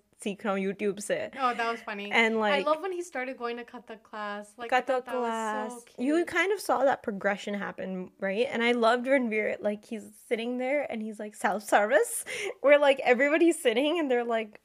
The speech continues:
Speaker 1: "There's coffee in the, in the kitchen, like, next to the
Speaker 2: Yeah,
Speaker 1: sink."
Speaker 2: I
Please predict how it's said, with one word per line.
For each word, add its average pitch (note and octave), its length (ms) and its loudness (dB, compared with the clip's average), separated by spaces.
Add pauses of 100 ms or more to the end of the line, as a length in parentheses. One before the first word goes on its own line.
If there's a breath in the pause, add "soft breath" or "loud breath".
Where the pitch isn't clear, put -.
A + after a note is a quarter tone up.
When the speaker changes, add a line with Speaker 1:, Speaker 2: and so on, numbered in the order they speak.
(160)
Speaker 1:
"There's G#3+ 220 -6
coffee G3+ 380 -6
in F#3 120 -8
the, E3+ 240 -12 (100)
in F#3+ 60 -10
the F3 80 -12
kitchen, - 420 -14
like, - 240 -14 (680)
next G3 400 -8
to - 60 -10
the F3+ 100 -10
Speaker 2:
Yeah, B3+ 220 -2
Speaker 1:
sink." D4 80 -8
Speaker 2:
I C4+ 40 -4